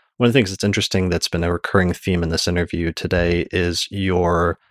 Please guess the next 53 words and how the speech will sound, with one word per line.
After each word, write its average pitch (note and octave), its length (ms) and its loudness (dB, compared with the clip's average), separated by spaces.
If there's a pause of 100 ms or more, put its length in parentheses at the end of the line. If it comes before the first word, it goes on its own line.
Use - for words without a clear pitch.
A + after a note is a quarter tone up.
(280)
that G2+ 140 0
it - 120 -16
might A2 160 4
be G2 120 -2
interesting G2 320 2
for - 120 -4
people F2+ 300 -2
to F2+ 60 -2
hear, A2 260 2
especially F#2 480 2
that F2 160 -2
are E2+ 100 0
just - 220 -2
getting E2 200 -2
into F#2 200 2
astrological F2 500 -2
magic F2+ 400 0
or F2+ 60 2
are D#2+ 120 -2
part - 260 -2
of D#2+ 100 -4
that D#2+ 360 -2
zeitgeist F2+ 500 -2
recently, F#2+ 520 0
is E2 160 -2
you F#2+ 80 -2
seem F#2+ 340 0
much F#2 300 0
more F2 400 2 (460)
reserved F2+ 880 4
or F2 80 2
restrained F2+ 680 0
about - 300 0
saying F2 360 -2
that F2 100 -2
you F2+ 120 -4
can F#2 160 -4
use F2+ 220 0
astrological E2+ 640 0
magic E2+ 520 -2
to - 140 -4
get E2+ 360 0 (380)
whatever G2 300 2
you E2 140 0
want G2 440 2
or F2+ 80 0
to E2+ 140 -4
just, - 300 -2
like, F2 120 -2
completely F2+ 480 -2
impose F2 400 -2
your F2 140 0
will E2+ 480 0